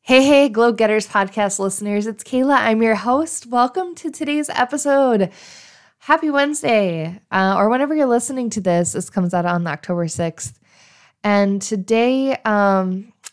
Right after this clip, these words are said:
gosh, I, I have such a good topic, um, to share with you guys. And it's all around leader standard work and intentional time. And it stemmed from this quote I heard that said, "When you lose your excuses,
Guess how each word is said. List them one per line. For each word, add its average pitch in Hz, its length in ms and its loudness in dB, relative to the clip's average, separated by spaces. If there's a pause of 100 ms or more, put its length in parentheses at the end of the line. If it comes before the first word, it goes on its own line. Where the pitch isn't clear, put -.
gosh, 208 500 -8
I, 208 340 2
I - 40 -8
have 214 200 -4
such 220 280 -6
a 277 40 -4
good 233 260 -2
topic, 208 640 -4 (440)
um, 190 400 0 (200)
to 226 120 -4
share 220 220 -2
with 262 160 -2
you 202 100 -4
guys. 185 480 0 (720)
And 226 120 0
it's 233 160 0
all 226 180 6
around 233 260 4
leader 196 240 2
standard 185 460 -4
work 170 380 -6 (100)
and 185 320 -4
intentional 180 580 -8
time. 165 600 -10 (680)
And 202 100 -2
it - 120 -2
stemmed 208 400 -2
from 254 160 -4
this 262 180 -4
quote 175 400 -4
I 175 140 -6
heard 165 480 -8 (600)
that 175 300 -2
said, 170 460 -2
"When 196 200 2
you 220 140 -2
lose 190 400 -2
your 214 160 0
excuses, - 1120 -4